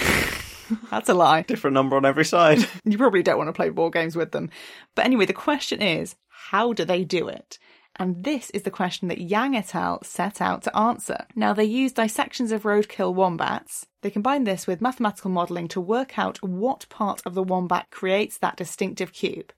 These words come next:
Speaker 1: Firstly, could it be the anus itself? Well, as the authors say in the paper,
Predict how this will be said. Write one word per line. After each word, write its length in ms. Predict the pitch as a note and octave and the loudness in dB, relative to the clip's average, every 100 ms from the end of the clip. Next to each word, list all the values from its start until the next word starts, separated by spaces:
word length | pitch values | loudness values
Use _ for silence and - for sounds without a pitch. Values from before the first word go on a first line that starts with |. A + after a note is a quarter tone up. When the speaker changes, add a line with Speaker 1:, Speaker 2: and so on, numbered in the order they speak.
| - | 0
Speaker 1:
Firstly, 600 | G3+ F#3+ - F#3+ G#3 B3+ - | 2 2 0 -4 -4 -6 -8
could 220 | F#3 - | -6 -4
it 80 | - | -4
be 100 | F3+ | -2
the 120 | F3 | -2
anus 340 | E3+ F3 E3+ - | -2 -4 -6 -8
itself? 600 | - - C#4 - - _ - - - | -6 -2 -2 -2 -8 _ -20 -20 -6
Well, 100 | B3+ | 0
as 160 | D#4+ G#4 | 0 2
the 100 | D#4+ | 4
authors 340 | C4 - A3 | 4 2 0
say 160 | - G#3+ | 0 0
in 80 | F#3+ | 0
the 80 | |
paper, 480 | F3+ G3 F#3 - G#3 | 0 0 0 -2 -4